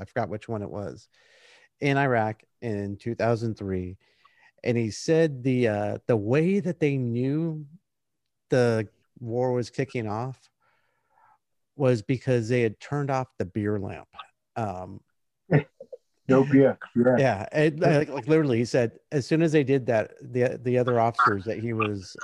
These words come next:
Speaker 1: uh, sharing a room with were, "Yeah, we're going, it's gonna start tonight or tomorrow."
Speaker 2: So, so they, they, they turn off the, well, they close the bar on, on our submarines. Yeah, some people do drink.
Speaker 1: Wait,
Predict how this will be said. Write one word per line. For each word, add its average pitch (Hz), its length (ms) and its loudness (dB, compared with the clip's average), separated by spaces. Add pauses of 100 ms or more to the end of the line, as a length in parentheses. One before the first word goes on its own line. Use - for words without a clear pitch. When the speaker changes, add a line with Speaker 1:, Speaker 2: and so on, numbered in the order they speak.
(380)
Speaker 1:
uh, 101 280 -2
sharing 117 340 0
a 101 60 -4
room 104 240 0
with 107 180 -6
were, 95 340 -6 (200)
"Yeah, 104 160 -4 (340)
we're 135 140 0
going, 127 300 0
it's - 260 -12
gonna 123 240 -2
start 110 260 -2
tonight 101 400 -8 (240)
or 120 140 -2
tomorrow." 95 440 -8 (800)
Speaker 2:
So, 131 260 6
so 131 240 4 (120)
they, 131 240 2
they, 135 180 4 (160)
they 139 120 0 (120)
turn 131 140 4
off 120 140 -2 (100)
the, 120 120 -2
well, 117 360 0
they 110 80 0
close 127 240 0
the 104 80 -12
bar 123 180 4
on, 143 160 2 (100)
on 156 140 2
our 147 160 4
submarines. 127 540 -2
Yeah, 151 240 2
some 165 260 -4
people 156 320 -4
do 147 100 4
drink. 147 220 0
Speaker 1:
Wait, 127 160 0